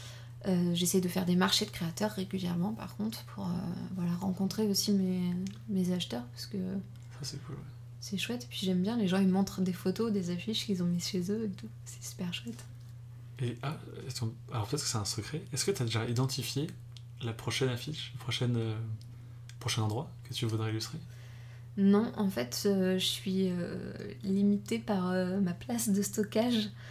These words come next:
Speaker 1: parce que je stocke tout, euh, chez moi. Donc, euh, j'ai, euh, seize modèles d'affiches à l'heure actuelle,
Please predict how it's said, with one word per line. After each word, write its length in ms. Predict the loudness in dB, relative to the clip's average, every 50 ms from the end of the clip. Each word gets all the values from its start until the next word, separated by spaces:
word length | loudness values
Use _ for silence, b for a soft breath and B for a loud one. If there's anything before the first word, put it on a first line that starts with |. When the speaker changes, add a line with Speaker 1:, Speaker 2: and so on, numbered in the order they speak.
| B B B B
Speaker 1:
parce 120 | -6 -6 -6
que 580 | 2 4 4 6 6 6 4 4 2 2 2 2
je 120 | 0 0
stocke 320 | -2 -2 -4 -4 -6 -6 -6
tout, 240 | -4 -2 0 2 2
euh, 280 | 2 4 2 2 2
chez 160 | 0 0 0 2
moi. 240 | 2 2 2 0 -4 -8 -8 -2
Donc, 200 | 0 0 0 0 0 0
euh, 360 | 0 2 2 2 0 0 0 0
j'ai, 300 | 0 0 0 0 0 0
euh, 60 | 0 -2 -4 -4 -6 -8 -8 -10 -12 -12 -14 -14 -14 -10
seize 340 | -8 -6 0 2 2 4 6
modèles 340 | 6 6 6 6 4 4 2
d'affiches 400 | 2 0 0 -2 -4 -4 -2 0 0
à 80 | 0
l'heure 140 | 0 0 0
actuelle, 380 | -2 -2 -2 0 -2 0 0